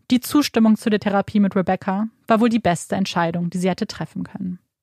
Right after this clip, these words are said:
Es war nicht immer leicht. Wie könnte es das sein, wenn man vor achtzehn Jahren gewaltvoll aus einer Gesellschaft entführt wurde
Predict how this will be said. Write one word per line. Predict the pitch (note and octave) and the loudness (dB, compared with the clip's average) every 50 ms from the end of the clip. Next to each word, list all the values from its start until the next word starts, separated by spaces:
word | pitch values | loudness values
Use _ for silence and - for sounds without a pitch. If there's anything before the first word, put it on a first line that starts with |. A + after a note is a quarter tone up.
| _ | _
Es | - A#3 - - | 0 0 4 4
war | B3+ A#3+ | 6 6
nicht | B3 B3 - - | 6 4 4 2
immer | A#3+ B3 A#3+ | 2 4 4
leicht. | F3+ - - - - - - - - _ _ _ - | 2 0 -4 -8 -14 -20 -20 -20 -20 _ _ _ -2
Wie | A3 | -2
könnte | - - A3 G#3+ G#3 F#3+ F#3+ | 0 2 4 4 4 2 0
es | E3+ - | -2 -4
das | - F3 D#3+ - | -4 -6 -6 -4
sein, | F#3 F3 F#3 F3+ F#3 F3+ - | -6 -4 -4 -4 -4 0 2
wenn | G3+ | 2
man | A3 G#3+ | 4 4
vor | - - F#3 | 4 2 2
achtzehn | G3 G3 - - - G#3+ G#3 | 2 0 -2 -4 -2 0 2
Jahren | G3+ F#3 F3 F3 F3+ F#3+ G3 | 2 2 2 2 0 0 -2
gewaltvoll | - F#3+ G3+ G3 F#3 F#3 - - G3 F#3 | 0 2 2 2 2 2 -2 -2 -2 -2
aus | F#3+ F#3 | 0 0
einer | - G3+ G#3 G3+ | 0 0 2 2
Gesellschaft | G#3 G3+ F#3+ G3 F3+ F3 - - F#3+ F3+ - - | 2 2 2 2 0 0 0 -2 -4 -4 -2 -4
entführt | F#3+ F3+ - - A3+ G#3+ G3+ - - | -6 -4 -2 0 0 0 0 -2 -4
wurde | F#3+ F3+ F3+ F#3 F#3+ G3+ G3+ | -4 -2 -2 -2 -4 -4 -6